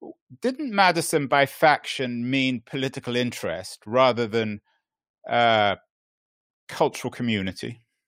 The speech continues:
Or do you, do you treat those in the same way?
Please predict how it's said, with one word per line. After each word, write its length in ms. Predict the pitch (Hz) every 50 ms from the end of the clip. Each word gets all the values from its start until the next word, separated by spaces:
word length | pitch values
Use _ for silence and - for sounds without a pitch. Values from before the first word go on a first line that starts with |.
| _ _ _ _ _ _ _ - - -
Or 100 | 123 120
do 160 | 113 143 139
you, 480 | 143 156 156 156 156 156 151 139 117 - _ _ - -
do 60 | 147
you 320 | 139 139 151 151 139 127 - _ - - -
treat 220 | - 156 131 -
those 280 | 135 127 123 113 107 110
in 140 | 113 110 110
the 80 | 107
same 340 | - - 117 107 107 101 101
way? 220 | 98 95 90 90